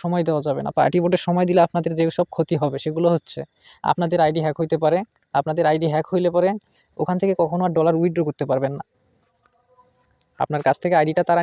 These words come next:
নিয়ে নিবে, আপনারা কখনো ডলার উইথড্র করতে পারবেন না বা এখানে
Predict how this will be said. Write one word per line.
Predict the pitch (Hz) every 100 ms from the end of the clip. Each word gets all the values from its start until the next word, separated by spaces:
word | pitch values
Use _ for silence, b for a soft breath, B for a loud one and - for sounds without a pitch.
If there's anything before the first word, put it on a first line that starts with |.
| 175
নিয়ে | 190 180
নিবে, | 143 165 - B B B -
আপনারা | 156 175 190 165
কখনো | 156 190 185
ডলার | 170 180
উইথড্র | 170 170 175
করতে | 170 -
পারবেন | 175 170 175 180
না | 170
বা | 160 156
এখানে | - 170